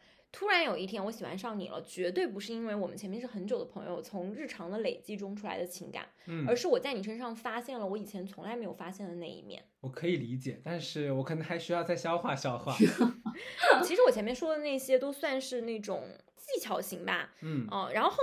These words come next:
Speaker 1: 面还有几个小的那种点，就比方说有些人他可能聊到后面也没什么话聊了，觉得今天可能也就到这儿了，这个时候你也不知道再要回什么的时候，我觉得可以不回了，就可以让这次的聊天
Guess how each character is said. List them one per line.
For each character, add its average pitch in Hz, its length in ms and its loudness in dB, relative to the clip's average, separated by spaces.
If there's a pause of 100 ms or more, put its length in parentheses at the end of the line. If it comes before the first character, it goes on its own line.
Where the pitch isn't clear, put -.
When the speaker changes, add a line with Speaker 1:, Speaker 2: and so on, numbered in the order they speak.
Speaker 1:
面 392 100 4
还 277 80 4
有 403 120 6
几 220 160 -6
个 277 100 6
小 - 380 0
的 190 100 -2
那 339 160 0
种 302 200 0
点， - 300 0
就 269 140 -6
比 196 160 -8
方 233 180 -4
说 285 200 0
有 208 100 8
些 226 160 4
人 208 340 4 (300)
他 269 500 6 (220)
可 220 140 -2
能 240 120 6
聊 214 160 10
到 262 80 10
后 381 140 0
面 330 160 4
也 202 80 2
没 196 160 2
什 285 100 -4
么 254 60 0
话 285 180 0
聊 170 180 4
了， 190 120 4
觉 196 100 -2
得 220 60 2
今 294 180 -6
天 311 200 -2
可 262 80 -4
能 190 80 -2
也 190 80 0
就 196 80 -4
到 233 260 4
这 214 160 0
儿 180 80 2
了， - 160 -2 (180)
这 349 120 0
个 320 60 2
时 - 80 4
候 269 60 8
你 269 80 -2
也 214 80 2
不 220 100 -6
知 262 60 0
道 240 120 4 (180)
再 233 240 4
要 190 200 2
回 156 200 0
什 185 140 -6
么 165 80 -8
的 170 80 -8
时 190 100 -8
候， 190 80 -4
我 180 100 -2
觉 185 140 -4
得 208 60 -4
可 208 200 -6
以 226 80 -2
不 220 240 -6
回 - 180 -8 (140)
了， - 140 -14 (100)
就 - 140 -2
可 233 220 2
以 294 140 4
让 226 260 4
这 240 120 2
次 240 200 2
的 220 80 4
聊 180 200 -2
天 196 460 -4